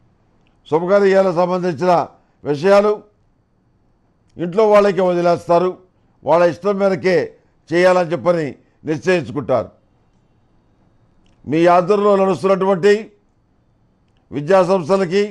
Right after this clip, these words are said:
హాస్పిటల్స్కి చెడ్డ పేరు వచ్చే పరిస్థితి గోచరిస్తుంది. ప్రభుత్వ సంబంధమైనటువంటి ఇబ్బందులు, పెనాల్టీలు, నోటీసులు, లీగల్ ప్రాబ్లమ్స్ ఇవి వచ్చే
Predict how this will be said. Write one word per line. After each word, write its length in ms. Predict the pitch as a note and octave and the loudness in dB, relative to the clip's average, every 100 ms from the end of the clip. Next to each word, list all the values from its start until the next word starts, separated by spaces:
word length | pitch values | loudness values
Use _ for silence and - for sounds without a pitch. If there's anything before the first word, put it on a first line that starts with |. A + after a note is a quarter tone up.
| G3+ _ _ _ _ _ _ _ _ _ _ _ _ _ _ - | -10 _ _ _ _ _ _ _ _ _ _ _ _ _ _ -2
హాస్పిటల్స్కి 760 | C#3+ F3 F3+ F#3+ G3 C3+ G3 G#3 G3 _ _ _ _ _ _ _ _ _ _ _ _ _ | 0 0 0 -2 -2 -2 -2 -2 -4 _ _ _ _ _ _ _ _ _ _ _ _ _
చెడ్డ 180 | D#3+ E3+ G#3 | -2 0 2
పేరు 160 | A3 G#3+ | 2 2
వచ్చే 160 | D#3 G3 F#3+ | 2 0 0
పరిస్థితి 280 | E3 F#3+ F#3 | -2 -2 -2
గోచరిస్తుంది. 680 | F#3 E3 F3 - F3 D#3+ F#3+ G3 - _ _ _ _ _ _ _ _ _ _ _ _ _ - | -2 -2 -6 -4 -4 0 0 -2 -8 _ _ _ _ _ _ _ _ _ _ _ _ _ -4
ప్రభుత్వ 360 | E3 G#3 F3+ F#3+ | -2 0 0 0
సంబంధమైనటువంటి 760 | G#3 G3+ F#3+ G3 F#3+ F#3 F#3 F3+ | 0 0 0 0 0 0 -2 -4
ఇబ్బందులు, 380 | D#3+ G3 G3 G3+ G3 _ _ _ _ _ _ _ - | -4 -4 0 -2 -4 _ _ _ _ _ _ _ 0
పెనాల్టీలు, 640 | E3+ G3 G3 F#3+ G3+ G3+ G3+ - _ _ _ _ _ | 2 4 2 0 2 0 -2 -10 _ _ _ _ _
నోటీసులు, 640 | B2 F3+ G#3 G#3+ D#3 G3 G#3 G3+ - _ _ _ - | -4 0 0 0 -2 0 0 -2 -12 _ _ _ -8
లీగల్ 400 | C3 G3 G#3+ G3+ F#3 | 0 2 2 0 0
ప్రాబ్లమ్స్ 540 | F#3+ F#3+ F#3+ C#3 G3 G3 - _ _ _ _ | 0 0 -2 -2 -2 -4 -8 _ _ _ _
ఇవి 180 | D3+ F3+ F3+ | -4 0 0
వచ్చే 260 | F3 G#3 | 0 0